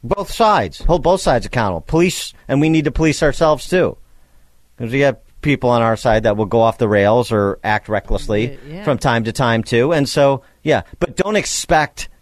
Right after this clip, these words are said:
Speaker 1: do not expect for a second. And if you get that, you know, "Oh, we're gonna try to do better. Oh, I see your point."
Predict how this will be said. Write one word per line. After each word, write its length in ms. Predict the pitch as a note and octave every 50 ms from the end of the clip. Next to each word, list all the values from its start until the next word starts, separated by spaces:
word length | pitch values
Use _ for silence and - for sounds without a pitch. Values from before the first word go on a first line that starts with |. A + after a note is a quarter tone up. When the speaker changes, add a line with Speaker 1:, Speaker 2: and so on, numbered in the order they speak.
| _ _ -
Speaker 1:
do 120 | D#3+ E3
not 260 | D#3 E3 E3+ E3+ E3+ -
expect 560 | D3+ - - - - - - E3 D3 - -
for 160 | - C#3+ B2
a 40 | G#2+
second. 680 | - - - - G3 G3 - - B2 D#2 C2 - - _ - - - - - -
And 140 | C#3+ D#3 D#3
if 120 | C#3+ -
you 120 | D3 D#3+ C3+
get 340 | F#2 - E3+ F#3+ G#3 G#3 -
that, 320 | - C#3+ B2+ A#2+ A2+ - - - - - -
you 100 | - D3
know, 180 | C#3 B2 A2+ - - -
"Oh, 360 | - D3+ - _ - D3+ D3
we're 100 | D3 D#3
gonna 160 | C3 D3 C#3 A#2+
try 220 | - - D3 C#3+
to 100 | C3+ C3+
do 160 | B2+ C3 C3+
better. 340 | A2 C3+ C3 C3 C3+ C3+ C3
Oh, 120 | C3+ C3+
I 100 | C3+ C3
see 240 | B2+ - - - D#3
your 160 | C#3+ C3+ C3+
point." 400 | - - C3+ C3+ C#3 C3+ B2+ B2